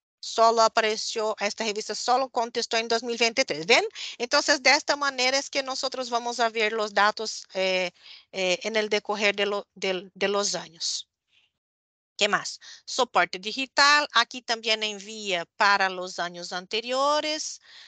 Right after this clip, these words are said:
Ah, idioma e divulgação, há aqui estas comparações por ano, para que possam ver, analisar depois. Questões de ciência aberta.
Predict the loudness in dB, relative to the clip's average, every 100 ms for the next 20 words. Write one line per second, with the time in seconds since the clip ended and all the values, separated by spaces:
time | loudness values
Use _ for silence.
0 | -20 -20 _ 0 2 4 2 0 -4 -2
1 | 0 0 2 2 2 0 -8 -10 -2 -2
2 | -2 -2 -2 -2 -4 -12 _ 2 2 4
3 | 0 -2 -2 -4 -8 -4 0 0 -2 -6
4 | -6 -8 -6 -2 4 6 6 4 -2 -8
5 | -10 _ 0 0 -2 -10 -6 -6 -4 -6
6 | -4 0 2 4 4 2 -2 -4 -2 -2
7 | -2 -10 2 4 4 -2 -10 -18 -20 -20
8 | -18 -2 0 2 0 -2 -4 -6 -6 -6
9 | -6 -2 -2 -2 -2 0 0 -2 0 0